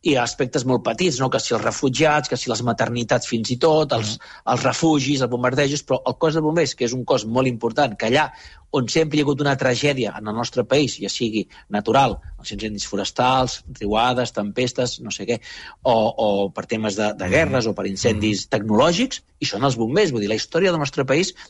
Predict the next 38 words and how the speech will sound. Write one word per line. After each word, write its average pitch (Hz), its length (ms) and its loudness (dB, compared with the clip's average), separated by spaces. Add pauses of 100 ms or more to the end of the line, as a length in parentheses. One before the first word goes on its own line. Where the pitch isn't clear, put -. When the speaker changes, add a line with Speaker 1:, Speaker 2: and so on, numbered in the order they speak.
(200)
Speaker 1:
no 127 180 2
s'entén 131 460 0
sense 101 240 -8
els 92 100 -8
bombers, 92 460 -6
no? 165 140 2
Vull 120 140 2
dir, 101 80 0
de - 80 -2
fet, - 260 0 (340)
els - 180 -4
cossos 143 280 2
de 147 80 4
bombers 139 420 2
neixen 143 400 0
quan 113 240 -2
tot 131 240 0
just 139 140 -4
estan 127 220 0
configurant 127 520 2
a 107 40 -4
finals 113 260 -4
del 120 80 2
segle 135 280 0
dinou 120 300 2 (340)
les 120 160 2
ciutats, 127 520 0
no? 208 240 -2 (380)
Neixen 120 280 0
les 120 140 0
ciutats, 180 560 0 (800)
surten 127 460 0
els 117 140 0
serveis 113 300 2
de 123 100 2
claveguera, 151 720 2
l'electricitat, 139 1160 0
eh, 110 480 0